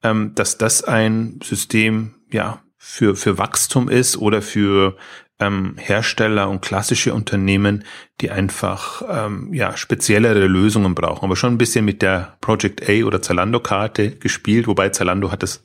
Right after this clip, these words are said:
gar nicht genutzt, sondern andere Rocket, ähm, Projekte, ähm, dass man eben sehr schnell flexibel,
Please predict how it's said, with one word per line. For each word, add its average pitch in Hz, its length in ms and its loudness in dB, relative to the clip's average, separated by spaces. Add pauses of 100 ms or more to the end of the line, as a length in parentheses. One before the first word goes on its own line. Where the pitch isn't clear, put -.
gar 92 160 0
nicht 95 160 -2
genutzt, 101 340 2
sondern 90 200 0
andere 98 340 0
Rocket, - 400 -4 (280)
ähm, 104 280 -4
Projekte, 104 520 -2 (440)
ähm, 98 340 0 (240)
dass - 160 -2
man 104 280 0
eben 101 500 -2
sehr 113 320 2
schnell 101 540 2
flexibel, 101 840 -2